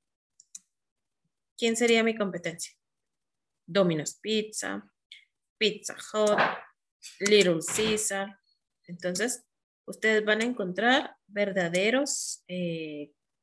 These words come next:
elementos de competencia, ¿sí? Ahora sí, el análisis de la competencia. Aquí están las preguntas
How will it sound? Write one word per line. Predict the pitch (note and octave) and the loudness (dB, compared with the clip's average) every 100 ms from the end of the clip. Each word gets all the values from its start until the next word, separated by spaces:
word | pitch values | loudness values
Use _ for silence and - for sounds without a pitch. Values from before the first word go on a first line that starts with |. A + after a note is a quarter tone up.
| _ - - _ _ _ - | _ -18 -18 _ _ _ -2
elementos | G3+ F#3+ E3+ E3+ F3 | 0 2 0 0 -4
de | F3+ | -4
competencia, | - F3+ F#3+ C4 C#4 - - _ _ _ | -6 -6 -6 -4 -6 -8 -18 _ _ _
¿sí? | - A3+ - _ _ _ _ _ - - _ _ _ _ _ _ - - - - - _ - | -8 -8 -8 _ _ _ _ _ -20 -20 _ _ _ _ _ _ -10 -8 -8 -14 -20 _ -12
Ahora | E3 E3 F3 | -4 -2 -2
sí, | F3 A3 - | -2 -4 -6
el | F#3 F3+ | -4 0
análisis | F3 E3+ F3+ G3 F#3+ | 2 2 0 -2 0
de | F#3 | 0
la | F3+ | 0
competencia. | F#3+ F#3 F#3+ A3+ A3 A3 - | -2 -2 0 0 0 -6 -6
Aquí | E3+ E3+ | -8 -6
están | F3 F#3+ G3 | -4 -2 0
las | G#3+ - | 0 2
preguntas | B3 B3 B3 A#3+ C4+ C4 | 4 6 4 4 0 -2